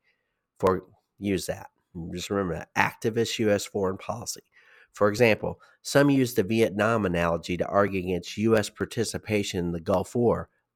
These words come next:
a flawed strategy, or flawed analogy, sorry, because the operating terrain over which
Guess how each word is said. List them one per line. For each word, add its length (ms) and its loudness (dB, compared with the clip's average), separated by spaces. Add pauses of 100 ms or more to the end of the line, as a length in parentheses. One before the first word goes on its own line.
(160)
a 100 2
flawed 500 6
strategy, 840 0 (240)
or 100 -4
flawed 340 6
analogy, 560 0
sorry, 380 -12 (880)
because 680 2
the 160 -4
operating 540 0
terrain 420 -2
over 280 -2
which 600 -2